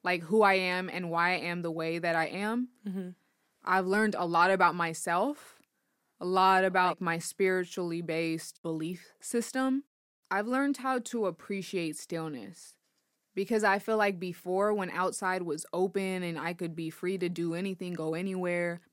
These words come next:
Speaker 1: be anywhere,
Speaker 2: Mm-hmm.
Speaker 1: I, I would say that I was still, but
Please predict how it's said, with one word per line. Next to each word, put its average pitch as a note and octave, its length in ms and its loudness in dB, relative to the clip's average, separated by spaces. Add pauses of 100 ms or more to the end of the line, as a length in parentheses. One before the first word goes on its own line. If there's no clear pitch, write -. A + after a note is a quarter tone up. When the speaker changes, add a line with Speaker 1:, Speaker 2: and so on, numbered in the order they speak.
Speaker 1:
be G3 280 0
anywhere, F#3+ 640 -2 (120)
Speaker 2:
Mm-hmm. F3 180 -12 (360)
Speaker 1:
I, G3 220 2 (100)
I F#3 80 6
would F#3 240 0
say F#3+ 340 2
that A3 160 4
I A3+ 160 6
was A3+ 220 2
still, C4+ 580 0
but F3+ 220 -2